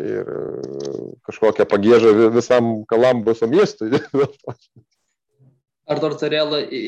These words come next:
Speaker 2: i-, ar Tortorella i-, yra, e, ledo ritulio, e, Jose Mourinho?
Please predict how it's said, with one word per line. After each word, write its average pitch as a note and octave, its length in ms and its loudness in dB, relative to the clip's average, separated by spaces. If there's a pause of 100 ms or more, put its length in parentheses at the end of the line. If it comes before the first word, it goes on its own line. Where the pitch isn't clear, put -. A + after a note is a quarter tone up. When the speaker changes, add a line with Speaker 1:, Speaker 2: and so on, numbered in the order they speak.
Speaker 2:
i-, C#3+ 120 -6
ar C#3 180 -8
Tortorella D3+ 600 -4
i-, C3+ 140 -6 (600)
yra, E3 280 2 (240)
e, B2+ 180 -6 (420)
ledo C3+ 300 -4
ritulio, C#3 380 -4 (160)
e, G2 240 -14 (260)
Jose C#3 320 -4
Mourinho? C3+ 680 -4